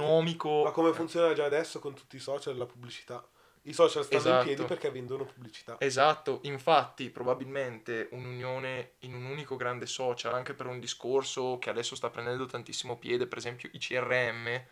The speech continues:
Speaker 2: Non so cosa sono.
Speaker 1: C R M praticamente sono quel, eh, servizi che permettono di creare un business,
Speaker 2: Mm.
Speaker 1: ehm, mm, che permette a delle compagnie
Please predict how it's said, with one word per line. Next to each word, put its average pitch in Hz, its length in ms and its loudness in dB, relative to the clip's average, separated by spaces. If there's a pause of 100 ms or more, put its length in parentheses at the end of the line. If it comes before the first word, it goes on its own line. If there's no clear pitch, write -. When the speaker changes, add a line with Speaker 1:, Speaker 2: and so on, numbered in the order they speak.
(120)
Speaker 2:
Non 117 160 -18
so 123 140 -12
cosa 120 200 -12
sono. 107 320 -20 (160)
Speaker 1:
C - 100 -6
R 135 240 2
M 160 120 2
praticamente 131 640 -4
sono 123 460 -6
quel, 117 460 -2
eh, 104 320 0
servizi 131 1000 -6
che 127 100 -10
permettono 127 500 -8
di - 120 -12
creare 123 260 2
un 131 220 -8
business, 131 720 -6
Speaker 2:
Mm. 147 380 -6 (240)
Speaker 1:
ehm, 110 1040 0 (560)
mm, 120 200 -12
che - 140 -10
permette 156 460 0
a - 20 0
delle 135 240 -4
compagnie 156 880 -4